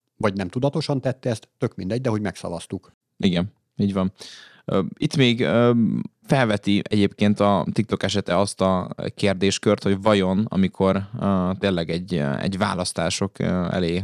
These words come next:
Speaker 2: állunk, ö, Amerikában, ami hamarosan megtörténik, akkor vajon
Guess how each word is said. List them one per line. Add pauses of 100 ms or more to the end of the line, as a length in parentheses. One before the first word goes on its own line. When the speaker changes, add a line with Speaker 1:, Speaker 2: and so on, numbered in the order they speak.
Speaker 2:
állunk,
ö,
Amerikában,
ami
hamarosan
megtörténik, (300)
akkor
vajon